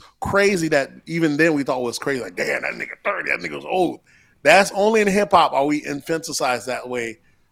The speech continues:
or that little. So he says that, and he says he also feels the other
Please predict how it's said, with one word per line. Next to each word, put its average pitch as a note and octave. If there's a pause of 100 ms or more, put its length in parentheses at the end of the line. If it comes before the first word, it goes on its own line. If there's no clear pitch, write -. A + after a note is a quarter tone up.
or B2+
that B2+
little. B2
So B2+
he C3
says C3
that, C3
and A#2+
he C3
says C3 (320)
he C#3
also C#3+
feels B2+
the B2+
other C3+